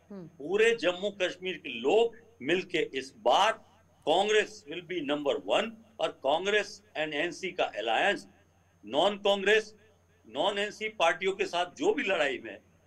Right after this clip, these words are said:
Speaker 2: उसमें हम जीतेंगे
Speaker 1: ये तो फिलहाल
Speaker 2: और
Speaker 1: आठ
Speaker 2: भारी
Speaker 1: अक्टूबर को
Speaker 2: बहुमत से
Speaker 1: सामने आएगा सोलंकी जी,
Speaker 2: सरकार
Speaker 1: लेकिन जिस तरह से नेशनल कॉन्फ्रेंस पार्टी और कांग्रेस ने गठबंधन किया है और अलग-अलग manifesto सामने रख दिए, ये तो वही बात हो गई ना कि जब बीएजीडी की तरफ से एक बड़ा गठबंधन किया गया और डीडीसी का चुनाव जीता गया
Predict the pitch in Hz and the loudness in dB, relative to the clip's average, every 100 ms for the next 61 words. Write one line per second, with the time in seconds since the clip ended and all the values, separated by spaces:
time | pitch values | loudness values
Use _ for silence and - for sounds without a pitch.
0 | - 185 - 196 - 160 156 139 143 175 | -20 -18 -10 -6 -2 -2 0 -2 2 2
1 | 180 196 220 262 269 254 294 226 220 247 | 2 2 2 2 4 6 6 8 6 6
2 | 269 254 254 226 285 277 - 240 240 240 | 4 2 4 6 4 4 6 6 6 4
3 | 226 233 226 214 202 196 233 165 214 - | 4 4 0 0 0 0 -2 -2 -4 -8
4 | 214 240 262 294 285 - - 226 233 254 | 2 4 6 2 2 -6 2 4 6 6
5 | 269 277 277 254 285 277 233 226 277 269 | 4 4 0 0 2 4 4 4 -2 4
6 | 233 226 277 269 233 208 247 285 240 202 | 4 6 2 4 4 4 2 0 0 0
7 | 190 220 233 285 262 220 196 226 - - | 2 2 2 0 2 4 4 0 -6 4
8 | 220 247 233 254 285 294 247 226 226 254 | 4 6 6 6 4 2 0 -2 0 -2
9 | 254 277 254 208 202 180 175 175 170 - | -2 0 4 4 2 -6 -6 -4 -6 -6
10 | - - 262 320 294 302 277 269 269 262 | -12 -2 0 4 4 6 8 6 6 0
11 | 339 415 - 247 262 202 269 277 226 254 | 2 2 0 2 2 2 0 2 2 0
12 | 262 269 262 254 254 262 220 233 247 240 | -2 -2 2 2 2 0 2 4 4 4
13 | 226 226 233 247 - 240 233 240 214 226 | 2 0 0 0 2 2 4 2 2 -2
14 | 240 254 247 233 233 220 240 233 233 233 | -4 -2 0 2 4 6 4 4 0 2
15 | 226 226 208 | 6 6 6